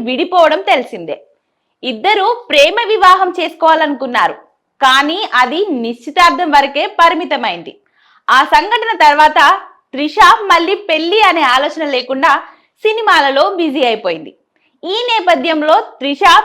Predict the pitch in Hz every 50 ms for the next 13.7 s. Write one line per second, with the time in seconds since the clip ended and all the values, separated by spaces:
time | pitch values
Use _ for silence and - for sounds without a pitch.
0 | - - 277 240 247 269 370 359 370 381 370 403 - 370 339 330 330 320 302 311
1 | 320 349 - - - _ _ _ _ _ _ _ _ - - 233 262 294 311 294
2 | 294 277 262 262 - 392 403 415 349 349 466 480 - _ - 269 254 233 254 381
3 | 392 370 302 226 - 233 233 285 349 311 320 247 233 214 180 180 175 165 - _
4 | _ _ _ _ _ _ _ _ _ - 277 285 294 330 392 427 427 427 403 392
5 | 359 359 269 370 349 330 330 339 339 330 - 359 330 392 440 453 466 381 349 339
6 | 330 277 339 311 302 302 302 302 294 277 269 269 262 311 262 226 269 262 262 277
7 | 277 262 320 359 - - 214 208 202 202 220 277 381 440 415 381 392 403 392 381
8 | 370 359 349 339 330 320 330 330 359 320 311 330 277 277 277 - 294 294 277 285
9 | 294 285 330 - - _ _ _ _ - - 330 339 359 349 349 349 311 302 311
10 | 302 403 440 440 427 392 349 311 294 339 466 466 - - 403 381 392 359 349 311
11 | 294 311 311 262 277 349 349 349 294 247 - 226 - - - _ _ _ _ _
12 | _ _ _ _ - 226 240 247 262 349 440 - 427 427 480 440 381 359 349 -
13 | - 330 320 320 - 269 262 247 277 339 349 370 392